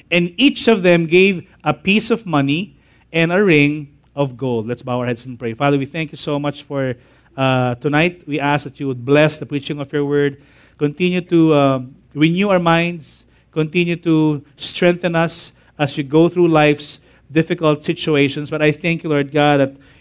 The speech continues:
your deliverance and your, uh, Lord, your salvation is near, Lord God. And we thank you that those who cry out upon the name of the Lord will be saved.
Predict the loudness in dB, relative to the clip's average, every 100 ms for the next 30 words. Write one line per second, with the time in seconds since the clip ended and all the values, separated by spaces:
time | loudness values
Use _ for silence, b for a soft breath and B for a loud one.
0 | b 2 4 6 4 2 -4 _ 2 6
1 | 6 4 0 0 -6 -16 -18 _ _ _
2 | _ _ _ _ -2 2 4 6 6 4
3 | 2 b b 0 4 6 4 2 0 -6
4 | -2 0 2 0 2 2 4 4 4 2
5 | -2 -2 -6 -4 -2 0 0 -2 0 0
6 | 0 -2 -2 -2 -4 -4 -4 -4 b b
7 | b -2 0 4 4 4 0 -2 2 4
8 | 2 0 -2 -2 0 0 -2 -2 0 0
9 | 0 0 0 -2 -4 -4 -4 -6